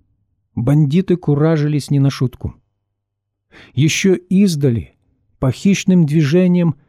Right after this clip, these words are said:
боксер почувствовал, что без крови не отступят.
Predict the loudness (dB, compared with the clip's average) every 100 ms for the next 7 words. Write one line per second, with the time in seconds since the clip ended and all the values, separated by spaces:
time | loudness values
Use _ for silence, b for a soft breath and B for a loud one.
0 | _ _ -10 -4 -4 0 0 0 -2 -2
1 | -2 -2 -4 -2 0 -2 _ _ -14 -2
2 | 0 0 -2 0 0 2 2 0 -2 -2
3 | -2 -2 -8 -10